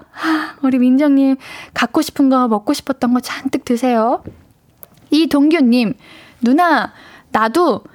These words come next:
학원 안 가고 누나 보고 있어요. 저요, 저요." 지-,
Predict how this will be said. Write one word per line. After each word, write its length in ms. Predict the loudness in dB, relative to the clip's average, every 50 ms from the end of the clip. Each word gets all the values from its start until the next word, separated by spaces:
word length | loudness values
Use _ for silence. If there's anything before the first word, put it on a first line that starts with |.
| -20 -20 -10 -6
학원 300 | -2 -2 0 0 2 2
안 220 | 2 2 2 2
가고 500 | 2 2 2 2 2 2 0 0 -2 -8 _ _ 0
누나 300 | 2 4 4 4 2 2
보고 280 | 0 -2 0 2 2
있어요. 680 | 0 0 -2 -2 -2 0 0 0 0 0 -2 -4 -6 -10 -8
저요, 380 | -4 -2 0 0 2 0 0 0
저요." 300 | 0 0 0 0 0 -4 _ _ -20 -20 _ _ _ _ _ _ _ _ _ _ _ _ -16 -12
지-, 220 | -10 -10 -10 -10